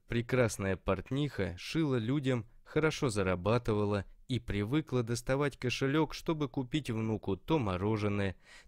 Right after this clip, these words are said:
то зефир, то петушка на палочке.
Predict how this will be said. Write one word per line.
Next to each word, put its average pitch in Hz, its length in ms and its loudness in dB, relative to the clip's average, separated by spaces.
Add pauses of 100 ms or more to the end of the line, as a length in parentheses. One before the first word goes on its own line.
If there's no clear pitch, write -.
то 104 140 2
зефир, 104 580 -2 (260)
то 156 140 2
петушка 117 560 0
на 104 140 2
палочке. - 640 -2